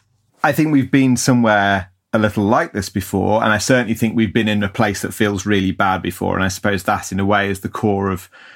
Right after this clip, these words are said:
of the book, is if you're,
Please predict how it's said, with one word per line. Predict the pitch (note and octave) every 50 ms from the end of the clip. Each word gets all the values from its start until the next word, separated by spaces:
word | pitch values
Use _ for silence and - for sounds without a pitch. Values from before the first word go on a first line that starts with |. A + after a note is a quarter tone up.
| - _ -
of | G#2+ -
the | - A2+
book, | F#2 - D#3+ C3 G#2+ - - - - - - - - - _ _
is | - B2+ B2+ A#2+ A#2 A2+ A2+ A2 - - - - _ -
if | C#3+ C3 C3 -
you're, | C#3+ C#3 C3+ B2+ B2 A#2+ A#2 G2 -